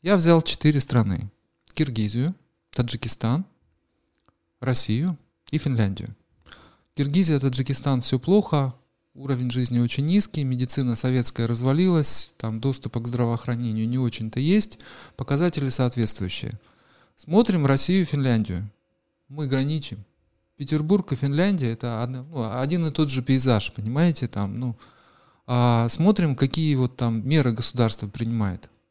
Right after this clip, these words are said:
Я смотрю, там цитологический скрининг, да, это да, это да. У нас одинаковые меры, которые заявляет, а, наша страна, что мы делаем для населения, как и Финляндия.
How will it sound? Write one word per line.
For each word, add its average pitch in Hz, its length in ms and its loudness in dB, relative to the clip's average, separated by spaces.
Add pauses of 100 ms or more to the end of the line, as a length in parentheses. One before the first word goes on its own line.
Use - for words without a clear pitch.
(160)
Я 131 140 -4
смотрю, 147 360 -2
там 113 200 -6
цитологический 135 680 -2
скрининг, 123 420 -2
да, 110 240 -2
это 143 300 -2
да, 110 260 -4
это 117 280 -2
да. 104 180 -4
У 123 100 -4
нас 135 240 0
одинаковые 131 800 0
меры, 160 400 2 (400)
которые 147 380 0
заявляет, 127 680 2 (560)
а, 117 300 -2
наша 123 300 0
страна, 127 320 0
что - 180 -2
мы 135 140 0
делаем 113 420 4
для - 140 -6
населения, 101 600 -6 (180)
как 170 180 0
и 139 40 -8
Финляндия. 117 600 0